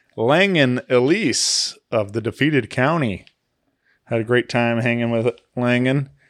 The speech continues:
catching up, talking about some of her, uh, health concerns over the last, uh, couple of years. Then we get into their brand new Defeated County record that they put out, uh, a bit ago during the pandemic. But, uh,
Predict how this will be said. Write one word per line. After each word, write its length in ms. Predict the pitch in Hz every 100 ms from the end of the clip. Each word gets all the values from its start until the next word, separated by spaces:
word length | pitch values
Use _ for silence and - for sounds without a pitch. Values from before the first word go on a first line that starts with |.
| _ _ -
catching 360 | 151 151 - 147
up, 180 | 147
talking 280 | 147 139 143
about 280 | 135 131 131
some 140 | 139
of 140 | 127 120
her, 420 | 123 113 113 -
uh, 300 | 113 113 113
health 260 | 127 123 -
concerns 680 | 120 113 123 120 120 120 113
over 200 | 113 113
the 120 | 113
last, 360 | 120 117 - 123
uh, 140 | 117
couple 280 | - 123 117
of 60 | 120
years. 640 | 127 131 135 131 - - _ _ _ - _
Then 420 | - 120 117 113
we 120 | 120
get 140 | 113 120
into 240 | 117 117
their 340 | 113 113 113 113
brand 500 | 113 120 120 117 117
new 200 | 117 110
Defeated 480 | 113 123 120 107
County 400 | - 120 117 113
record 500 | 107 139 151 170 160
that 100 | 156
they 140 | 147 147
put 240 | 156 151
out, 360 | 147 147 143 _ _ _ _ _ _ _ _ -
uh, 560 | 123 117 117 120 120 117 120
a 80 | 131
bit 160 | 123 131
ago 340 | 123 123 123
during 260 | 120 123 117
the 80 | 113
pandemic. 840 | 120 117 117 123 127 123 _ - 110
But, 340 | 104 101 -
uh, 240 | 104 101